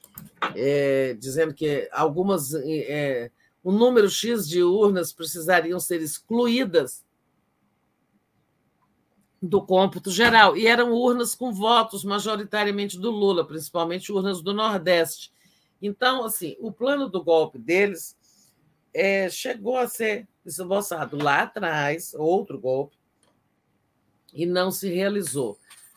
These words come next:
Por que que não se realizou? Eu não sei. Não sei se faltou apoio militar, se alguém não topou, né? Alguma coisa aconteceu ali que não se realizou.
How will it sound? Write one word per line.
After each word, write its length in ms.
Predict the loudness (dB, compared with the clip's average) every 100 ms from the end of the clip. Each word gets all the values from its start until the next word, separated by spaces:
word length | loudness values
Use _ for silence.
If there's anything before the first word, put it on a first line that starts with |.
| -12
Por 180 | -10 0
que 160 | 0
que 120 | 0 -4
não 160 | -6
se 160 | -6 -4
realizou? 760 | 0 0 -2 -4 2 2 2 -2
Eu 160 | -2
não 180 | -2 -4
sei. 300 | -4 -6 -8 -14 _ _ _ _
Não 80 | -10
sei 280 | -6 -4 -4
se 160 | -6 -6
faltou 420 | -4 -4 -2 -2
apoio 380 | -2 -2 -2 -2
militar, 720 | -6 -8 0 4 6 4 2
se 180 | 0 2
alguém 400 | 2 0 -2 -2
não 160 | -4
topou, 880 | -4 -4 -4 0 4 6 4 2 -4
né? 340 | -2 -2 -2 -8 _ _ _ _
Alguma 460 | -4 -2 -2 -2 -2
coisa 420 | 0 0 0 -2
aconteceu 760 | -2 -4 -2 -4 -2 -4 -2 -2
ali 320 | -2 -6 -8
que 180 | -12 -8
não 160 | -6
se 160 | -4 -2
realizou. 640 | 2 2 0 -2 -2 -4